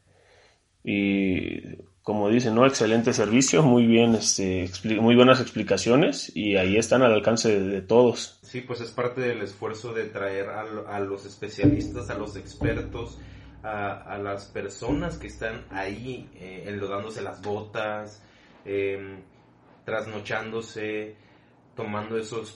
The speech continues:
Speaker 2: puestos de, de, de responsabilidad, sacando la obra adelante y nada más como que dejar en claro si les sirve o si te sirve a ti, escucha. Estás en, en un, en un momento así como de quiebre,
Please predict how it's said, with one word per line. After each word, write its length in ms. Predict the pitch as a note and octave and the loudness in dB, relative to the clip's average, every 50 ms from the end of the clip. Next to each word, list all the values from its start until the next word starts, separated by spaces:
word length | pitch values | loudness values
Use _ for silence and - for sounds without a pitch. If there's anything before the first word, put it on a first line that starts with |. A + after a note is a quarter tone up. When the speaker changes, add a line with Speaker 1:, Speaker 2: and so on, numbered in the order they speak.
| - _ | -20 _
Speaker 2:
puestos 420 | - A#2 A2+ A2+ - - A#2 A2 G#2 | -6 -4 -4 -4 -6 -8 -12 -10 -8
de, 300 | G#2+ G#2 G2 F2 - F2 | -6 -6 -6 -6 -8 -8
de, 380 | F#2+ G2+ G2 F#2+ F2+ - F#2 | -6 -6 -6 -6 -8 -10 -12
de 180 | F2+ G2 G2 G2 | -8 -8 -8 -8
responsabilidad, 1000 | G2 G2+ G2 - - G#2 G2+ G2+ G2+ G2 G2 F#2+ F#2+ G2 G2 G2 G2+ G#2 G#2+ G#2+ | -8 -10 -14 -12 -12 -12 -10 -8 -8 -8 -8 -6 -6 -6 -4 -4 -2 -4 -4 -6
sacando 460 | - G#2+ G2+ - - G#2 G2+ G2+ G#2+ G#2 | -8 -12 -12 -12 -10 -10 -8 -8 -8 -6
la 140 | G2+ G2 | -6 -6
obra 240 | F#2 F#2+ G2 G2+ G2+ | -6 -6 -6 -6 -6
adelante 800 | G2 G2 G2 G2 G2+ G#2 G#2 G#2 G#2 G#2+ A2 G#2+ G#2+ G#2+ - - - | -6 -6 -4 -4 -6 -6 -6 -8 -10 -10 -10 -10 -10 -12 -12 -16 -16
y 400 | F#2+ G2 G2 G2 G2 G2+ G2 F#2+ G2+ | -14 -14 -12 -12 -12 -12 -14 -12 -10
nada 240 | A2+ A2+ A#2 A#2 A#2+ | -8 -6 -6 -6 -6
más 180 | B2 B2 B2 | -6 -8 -8
como 180 | C3+ C3+ - - | -8 -8 -8 -6
que 120 | - G#2+ | -6 -6
dejar 320 | G#2 G2+ G2+ A2 A2 A2+ A#2 | -4 -4 -4 -6 -6 -4 -4
en 140 | A#2 A#2 | -6 -8
claro 440 | - A#2+ A#2 G#2+ G#2+ A2+ B2+ C#3 - - _ _ _ _ | -10 -8 -6 -6 -6 -6 -6 -10 -10 -14 _ _ _ _
si 180 | - - A2+ | -20 -16 -12
les 200 | G#2 G2+ G2+ G2+ | -8 -8 -8 -8
sirve 600 | - - A2 A2 A2+ A#2 A#2+ B2 B2 - - - | -8 -12 -10 -10 -8 -8 -6 -8 -8 -8 -10 -12
o 220 | E2 F2 F#2+ G2 G2+ | -12 -8 -8 -8 -8
si 180 | - G#2 G2 | -10 -12 -12
te 100 | G2+ G2 | -12 -12
sirve 460 | F#2+ - A2+ A2+ A2+ B2 A#2+ A#2 A2+ | -12 -12 -12 -8 -8 -6 -4 -2 -4
a 160 | G#2+ G2+ G2 - | -4 -4 -8 -10
ti, 320 | A2+ A2+ A#2 A#2+ A#2+ - - _ - _ _ - | -12 -12 -12 -12 -14 -18 -20 _ -20 _ _ -14
escucha. 640 | G2 - - - A#2+ A#2+ A#2 - - A#2 A2 A2 - - _ _ _ _ _ _ _ _ _ _ _ _ _ _ _ _ _ _ _ _ _ _ _ _ _ _ _ _ - | -14 -14 -12 -12 -10 -10 -10 -8 -6 -6 -6 -8 -10 -20 _ _ _ _ _ _ _ _ _ _ _ _ _ _ _ _ _ _ _ _ _ _ _ _ _ _ _ _ -16
Estás 260 | - - A#2+ A2+ A#2 | -12 -10 -10 -8 -6
en, 100 | B2+ A#2+ | -6 -4
en 320 | B2 B2 A#2+ A#2+ A#2 A2+ | -4 -6 -6 -8 -10 -8
un, 220 | A2+ A#2 B2+ B2 B2 | -8 -8 -8 -8 -8
en 180 | A#2+ A#2 A2+ A2+ | -8 -8 -8 -10
un 80 | A#2 | -10
momento 360 | A#2+ A#2 A#2 A2+ A2+ A2+ A2+ - | -10 -8 -8 -8 -8 -6 -8 -8
así 240 | - - A2 A2 | -8 -10 -14 -12
como 240 | - A2+ A2 G#2+ G2+ | -12 -12 -8 -6 -6
de 140 | G2 F#2+ - | -6 -6 -8
quiebre, 520 | - A2 A2+ A2+ A#2 B2+ C3+ D3 D3+ - | -8 -4 -4 -4 -2 -2 -6 -6 -6 -10